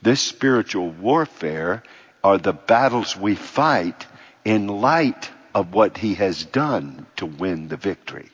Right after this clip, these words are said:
He has defeated all of our enemies, sin, Satan, hell, the grave. He has defeated them, but he has not destroyed them. He has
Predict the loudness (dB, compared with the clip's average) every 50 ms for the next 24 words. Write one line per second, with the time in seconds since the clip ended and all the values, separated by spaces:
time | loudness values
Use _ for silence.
0 | _ _ _ _ _ _ _ _ _ -20 -20 -20 -18 -18 -20 -2 4 6 8 8
1 | 8 6 4 4 2 -2 0 0 0 0 0 -4 -12 -2 0 0 2 2 0 -2
2 | -2 -2 -2 -2 -4 -10 -4 2 4 6 6 6 4 2 0 2 4 4 4 4
3 | 2 0 -2 -2 -2 -2 0 0 -2 -2 -4 -6 -6 -6 -6 -6 -6 -6 -8 -12
4 | _ _ _ _ -2 -2 0 2 2 2 2 0 0 -2 -6 -10 -12 _ _ _
5 | _ _ -8 -6 -2 0 0 0 0 0 -2 -6 -10 -12 -14 -20 _ _ _ _
6 | _ -6 -2 0 2 2 2 0 -2 -6 -12 -18 -20 _ _ _ _ _ -10 -8
7 | -6 -6 -4 -4 -4 -6 -8 -10 -14 -18 -20 -20 -20 _ _ _ -20 -20 -20 _
8 | _ 0 2 2 2 0 0 -2 -4 -4 -2 -2 -2 -2 -2 -6 -8 -8 -8 -8
9 | -8 -10 -12 -18 -20 -20 -20 -20 -20 -20 _ _ _ _ -10 _ 2 4 6 6
10 | 6 4 4 0 -4 -12 -18 -20 -20 -20 -20 -10 0 4 6 6 6 6 4 2
11 | 2 0 -4 -4 0 2 2 2 2 0 -6 -10 -8 -6 -4 -2 -2 -4 -4 -4
12 | -6 -6 -4 -6 -8 -8 -10 -10 -10 -10 -10 -14 -20 _ _ _ _ _ _ _
13 | _ _ -20 -20 -20 -20 -20 -20 -20 -20 -4 2 6 6 6 8 6 6 4 4
14 | 4 0 -4